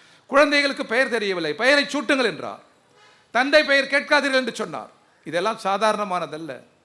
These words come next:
நவீன உலகத்தில் கூட யாரும் சிந்திக்க முடியாது. ஒன்றை சொல்லி பதிவு செய்கிறேன், இன்றைக்கு நாம் பேசுகிறோமே இடைப்பாலினம், மூன்றாம் பாலினம் என்றெல்லாம் பேசுகிறோம் அல்லவா,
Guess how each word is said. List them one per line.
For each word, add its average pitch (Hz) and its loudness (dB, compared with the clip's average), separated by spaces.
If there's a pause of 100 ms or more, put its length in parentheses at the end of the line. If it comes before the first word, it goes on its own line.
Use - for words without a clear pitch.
(520)
நவீன 220 -2
உலகத்தில் 214 -4
கூட 214 -2
யாரும் 185 -2
சிந்திக்க 170 -8
முடியாது. 139 -6 (120)
ஒன்றை 220 -2
சொல்லி 254 0
பதிவு 202 -6
செய்கிறேன், 156 -10 (540)
இன்றைக்கு 180 -6
நாம் 202 -2
பேசுகிறோமே 233 -6
இடைப்பாலினம், 185 -4 (840)
மூன்றாம் 233 2
பாலினம் 202 -2
என்றெல்லாம் 202 -4
பேசுகிறோம் 196 -8
அல்லவா, 170 -8